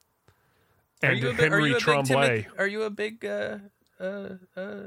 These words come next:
Speaker 1: what's his name that you just said?
Speaker 2: No, I don't, I don't
Speaker 1: Timothée
Speaker 2: really like him
Speaker 1: Chalamet.
Speaker 2: either. But, but he's also young enough to where, like, he may just not have done a movie that I'm super into.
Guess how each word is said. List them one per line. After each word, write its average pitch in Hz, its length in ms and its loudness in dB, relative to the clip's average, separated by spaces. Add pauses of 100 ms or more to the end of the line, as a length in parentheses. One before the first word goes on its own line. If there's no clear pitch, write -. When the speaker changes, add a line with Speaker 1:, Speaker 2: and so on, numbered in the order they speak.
(100)
Speaker 1:
what's 196 260 -12
his 208 140 -12
name 214 260 -12 (160)
that 208 140 -12
you 196 80 -10
just 196 180 -12
said? - 80 -4
Speaker 2:
No, 302 100 2
I 294 60 2
don't, 370 220 -2
I 247 40 2
don't 311 160 0
Speaker 1:
Timothée 302 60 0
Speaker 2:
really 294 140 0
like - 240 0
him 277 120 -2
Speaker 1:
Chalamet. 269 80 -2
Speaker 2:
either. 147 260 -2 (100)
But, - 140 0 (280)
but 208 120 0
he's 233 180 0
also 240 240 -2
young 185 280 0
enough 143 300 -2
to 147 120 -6
where, 127 380 0
like, 123 440 -4 (640)
he 156 140 -2
may 160 180 4
just 143 340 -6
not 147 280 0
have 123 100 -4
done 127 160 0
a 117 40 -2
movie 117 360 -2
that 107 160 -6
I'm 107 140 -8
super 110 360 -6
into. 104 420 -8